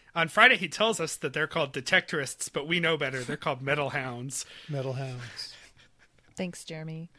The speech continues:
Speaker 2: Among other things, privately, in my mind.
Speaker 1: Yes. <laughs> Uh, Andrew is, uh, living in the burbs. Not really, but he's,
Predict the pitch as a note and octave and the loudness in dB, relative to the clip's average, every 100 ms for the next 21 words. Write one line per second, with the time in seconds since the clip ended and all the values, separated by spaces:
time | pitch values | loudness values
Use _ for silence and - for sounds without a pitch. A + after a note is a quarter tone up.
0 | _ - _ - - D#3 D#3 C#3+ C3 A#2+ | _ -20 _ -12 -2 2 4 2 0 -4
1 | B2+ B2+ - - - - D3 C3+ B2 C3 | -6 -8 -10 -14 -14 -2 0 0 -2 -4
2 | C3 - - - D#3 C3+ C3+ B2+ B2+ B2+ | -4 -4 -18 -16 -10 -4 -4 -4 -6 -6
3 | B2 _ - - - - - - - E4+ | -12 _ -12 -10 -10 -12 -14 -12 -10 -12
4 | - - - A#2+ F3+ - - - - _ | -16 -20 -16 -2 2 2 0 -8 -14 _
5 | - F3+ F3 - - - _ _ G3+ A#3 | 4 8 8 4 -16 -20 _ _ 8 8
6 | A#3+ A3 F#3 F3 E3 _ _ _ _ - | 8 2 -2 -2 -6 _ _ _ _ -4
7 | E3 D#3 D3 - - D3 C#3 D#3+ F3 F3 | 0 0 -2 -8 -4 -4 -2 -2 0 0
8 | D#3 C#3 E3 D#3+ C#3 C3 B2+ - - _ | -2 -4 2 4 4 0 -2 -4 -6 _
9 | _ _ _ _ _ E3+ D#3+ C3 C#3+ C3 | _ _ _ _ _ 0 0 2 0 0
10 | A#2+ A#2+ D3 B2 D#3 C#3 | -2 -4 -6 -6 -6 -6